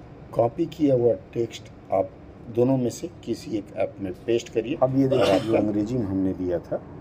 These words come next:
उसका इसने हिंदी अनुवाद कर दिया है। एक लाइन दिया था, तो एक लाइन किया है।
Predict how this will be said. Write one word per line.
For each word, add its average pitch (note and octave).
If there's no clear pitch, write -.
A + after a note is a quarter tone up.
उसका -
इसने B2
हिंदी G2+
अनुवाद E2+
कर E2
दिया F2+
है। -
एक G#2+
लाइन A#2
दिया B2
था, -
तो -
एक F#2+
लाइन F2
किया F2+
है। G2